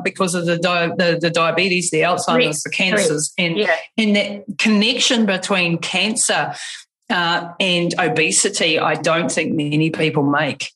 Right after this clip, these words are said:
Speaker 2: I, I
Speaker 1: Yeah.
Speaker 2: don't think they appreciate it either. Um, and just, I just wanna give you another figure about the endometrial cancer to put it in perspective. So there was a study at Middlemore that in two thousand and twelve, um,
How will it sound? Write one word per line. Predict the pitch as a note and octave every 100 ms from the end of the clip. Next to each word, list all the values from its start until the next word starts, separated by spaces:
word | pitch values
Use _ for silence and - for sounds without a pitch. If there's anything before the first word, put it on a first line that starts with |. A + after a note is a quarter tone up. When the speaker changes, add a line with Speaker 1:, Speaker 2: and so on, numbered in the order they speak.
| A3+
Speaker 2:
I, |
I | A3 A3 A#3
Speaker 1:
Yeah. | A3+
Speaker 2:
don't | A#3 A3+ -
think | A3+ -
they | - F3+
appreciate | F3+ G#3+ G#3+ - G3+ F#3
it | F#3 -
either. | F3+ F3+ E3+ - - - - -
Um, | B3 B3+ A#3+
and | C#4 C4 C4 G3 - _ -
just, | E4+ F4
I | D4
just | E4+ -
wanna | D4+ B3+
give | C4 B3+
you | A#3
another | G#3 A3 B3
figure | A#3+ - A#3+ G#3+
about | F#3 F#3+
the | A3
endometrial | G#3+ A3 F#3+ - G3
cancer | - - -
to | A#3+
put | - A#3+
it | G#3+
in | G#3 F#3+
perspective. | D3 F3 - - C4+ - F3+ -
So | - C#4 B3
there | B3
was | C4+ C4
a | C4+
study | C4 - D4 D#4 D#4 D4+ C#4 -
at | A#3+ A#3 - - -
Middlemore | A3 A3+ B3 C4 A#3 A3 G#3 F#3+ - _ _ _ -
that | G3+ G3
in | G#3 G3
two | - A3+
thousand | A3+ G#3+ G3 G3
and | F#3 F3
twelve, | - A3 F3 C#3 A#3 A#3+ _ - - - - -
um, | G#3+ G#3 G#3 G3